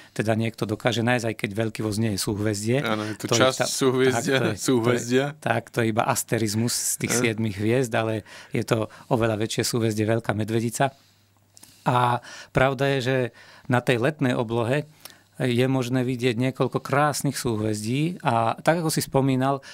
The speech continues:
Speaker 1: pokiaľ je tmavá obloha, a ono sa to dá vidieť dokonca aj v tých, e,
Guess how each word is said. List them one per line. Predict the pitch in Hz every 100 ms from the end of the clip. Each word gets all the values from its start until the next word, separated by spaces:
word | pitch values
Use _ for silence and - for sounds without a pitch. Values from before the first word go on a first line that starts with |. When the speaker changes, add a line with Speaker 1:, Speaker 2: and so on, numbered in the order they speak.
| -
Speaker 1:
pokiaľ | - 123 127 113
je | 147
tmavá | 147 131 139 127
obloha, | 127 113 117 131 139 _ - _ _ _ _ _ _
a | - 123 -
ono | 175
sa | 214 220
to | 190
dá | 180 180 175 151 123
vidieť | 143 135 147 123
dokonca | 120 - 131 - 139
aj | 139 123
v | -
tých, | 127 110
e, | -